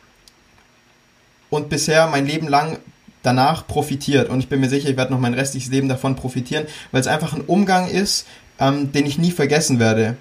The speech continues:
Und ich hab, ich hab das bei ihm gesehen und ich hab's einfach versucht,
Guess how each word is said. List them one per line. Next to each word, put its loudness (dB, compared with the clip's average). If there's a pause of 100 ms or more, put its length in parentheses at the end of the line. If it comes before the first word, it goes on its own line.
(160)
Und 0
ich 0
hab, 0
ich -2
hab -2
das -4
bei 2
ihm -2
gesehen 0 (140)
und -2
ich 0
hab's -4
einfach 0
versucht, -2